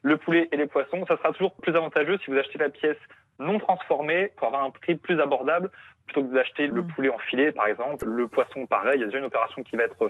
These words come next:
Speaker 1: faite dessus. Et donc forcément, vous allez les payer plus cher.
Speaker 2: Ligori, comment je peux varier les sources de protéines pour faire des économies de viande et de poisson ? C'est quoi mes alternatives et qui ne sont pas forcément, euh, plus chères, justement, ou au même prix que la viande ?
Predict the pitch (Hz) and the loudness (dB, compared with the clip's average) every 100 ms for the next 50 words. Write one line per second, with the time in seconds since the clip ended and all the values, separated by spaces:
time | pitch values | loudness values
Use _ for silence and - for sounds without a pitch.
0 | - 107 - 120 107 175 202 - - - | 0 -2 -2 -4 -2 -2 -4 -6 -12 -12
1 | - 117 110 120 120 147 107 104 120 107 | -4 0 2 0 0 -2 0 0 0 2
2 | 117 - - - - - 226 262 277 262 | 0 0 -6 -6 -6 2 4 6 4 2
3 | 302 - 320 370 - 247 220 220 233 277 | -2 0 0 0 -2 0 2 2 2 2
4 | 226 - 226 190 202 208 - 262 294 202 | 0 0 0 0 2 2 2 0 2 2
5 | 226 196 202 190 196 196 196 233 202 185 | 2 2 4 2 2 4 4 2 2 2
6 | 202 214 190 - 185 - 202 - 240 294 | 2 2 2 0 -2 0 -2 0 0 2
7 | 240 196 190 - 202 190 180 - 285 247 | 4 4 2 2 4 4 2 -2 0 0
8 | - - - - 220 - 220 202 - 214 | -2 -14 -18 0 2 4 4 4 4 4
9 | - 285 214 - - 220 247 269 214 180 | 4 2 2 0 2 2 4 2 2 2
10 | 170 - 202 - 240 170 180 - 185 226 | 0 0 0 2 2 2 0 0 2 4
11 | 226 180 185 190 - 294 226 196 175 160 | 6 6 6 4 0 -2 2 2 2 0